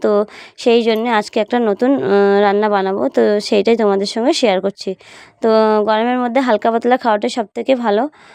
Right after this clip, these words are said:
এখন চেয়ারে প্রচণ্ড গরম পড়ছে, আর সতনা ডাঁটা আমাদের শরীরের জন্য কতটা উপকার, সে তো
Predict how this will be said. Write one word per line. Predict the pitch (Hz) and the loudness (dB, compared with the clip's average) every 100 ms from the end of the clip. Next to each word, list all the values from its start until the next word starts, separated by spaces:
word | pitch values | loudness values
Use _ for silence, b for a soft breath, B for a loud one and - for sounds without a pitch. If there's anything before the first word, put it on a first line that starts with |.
| B 240 | B -6
এখন | 190 240 | -2 0
চেয়ারে | 208 226 220 | 2 2 2
প্রচণ্ড | 220 214 240 233 233 | 0 -6 -4 -2 0
গরম | 202 208 | 0 0
পড়ছে, | 226 220 233 | -4 -4 -4
আর | 226 | -2
সতনা | 208 185 220 220 | -2 -2 -2 0
ডাঁটা | 202 196 208 | 0 0 0
আমাদের | 202 208 226 | 0 0 0
শরীরের | 208 202 214 | 0 0 0
জন্য | 208 220 | 0 0
কতটা | 214 196 226 | -2 -2 -2
উপকার, | 214 214 220 226 | -2 0 0 0
সে | - 214 | -2 -4
তো | - | -2